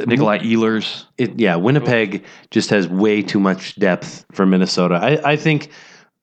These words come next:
Speaker 2: too, you wonder about Eric Staal. You know,
Speaker 1: Mm-hmm.
Speaker 2: how, now, Eric Staal has had some great playoffs before.
Speaker 1: Oh, yeah.
Speaker 2: But it was s-, six or seven years ago.
Speaker 1: Right.
Speaker 2: So, I, you know, I, I do, I wonder,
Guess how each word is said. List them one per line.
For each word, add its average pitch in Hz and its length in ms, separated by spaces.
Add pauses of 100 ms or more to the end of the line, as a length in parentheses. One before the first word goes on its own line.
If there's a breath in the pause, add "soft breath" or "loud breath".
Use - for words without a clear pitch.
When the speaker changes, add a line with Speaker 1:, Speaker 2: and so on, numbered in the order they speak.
(320)
Speaker 2:
too, 135 560 (320)
you 117 140
wonder 135 300
about 113 200
Eric 107 220
Staal. 101 680 (360)
You 98 140
know, 87 40
Speaker 1:
Mm-hmm. 101 100
Speaker 2:
how, 117 200 (320 loud breath)
now, 151 320
Eric 202 280
Staal 220 300
has 156 200
had 185 200
some 131 180
great 180 240
playoffs 156 540
before. 85 460
Speaker 1:
Oh, 156 120
yeah. 165 220
Speaker 2:
But 147 140
it 165 40
was 156 240
s-, - 180 (180)
six - 320
or 135 60
seven 135 320
years 180 240
ago. - 400
Speaker 1:
Right. 135 400
Speaker 2:
So, 127 560 (560)
I, 151 260
you 143 140
know, 131 140
I, 139 260
I 131 100
do, 127 220
I 120 120
wonder, 113 680